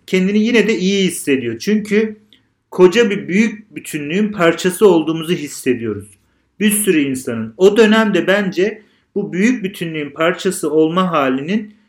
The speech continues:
karşılığı İsa. Dolayısıyla bu İsa'nın bedeniyle ilişkisini, İsa'nın neler yaptığını, İsa'nın nasıl yaşadığını, İsa'nın doğumundan ölümüne kadar yaşadıklarını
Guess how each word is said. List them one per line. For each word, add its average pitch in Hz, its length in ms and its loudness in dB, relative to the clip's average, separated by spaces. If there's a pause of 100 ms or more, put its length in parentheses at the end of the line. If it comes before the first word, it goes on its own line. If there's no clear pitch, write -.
(140)
karşılığı 196 800 2
İsa. 170 680 -2 (200)
Dolayısıyla 185 680 4
bu 185 140 -2
İsa'nın 175 680 -2
bedeniyle 160 600 2
ilişkisini, 147 680 -8
İsa'nın 156 720 -6
neler 156 300 0
yaptığını, 135 540 -2
İsa'nın 160 640 -6
nasıl 170 300 -4
yaşadığını, 131 680 -2
İsa'nın 165 680 -4 (920)
doğumundan 170 760 0
ölümüne 165 400 -2
kadar 151 300 0
yaşadıklarını 165 1040 -2